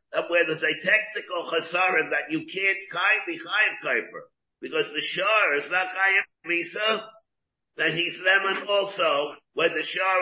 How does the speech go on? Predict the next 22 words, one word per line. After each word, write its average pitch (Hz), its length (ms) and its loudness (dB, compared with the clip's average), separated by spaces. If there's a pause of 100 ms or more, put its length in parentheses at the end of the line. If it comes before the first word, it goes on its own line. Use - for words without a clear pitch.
(140)
inflicts 185 500 -2
the 180 160 0
Misa, 196 500 0 (360)
and 156 120 -2
the - 140 -4
consequences 185 880 0
are 175 280 4
only 170 280 0
Damim, 165 400 0
not 165 340 0
Kaifer. 135 400 -4 (440)
He 120 80 -8
can 156 120 -6
be 151 140 0
Neman 160 320 2
for 160 80 0
that 160 280 2
too. 180 120 -2
They 131 140 -2
go 147 120 -2
together. 139 420 2 (720)
Aye. 165 920 4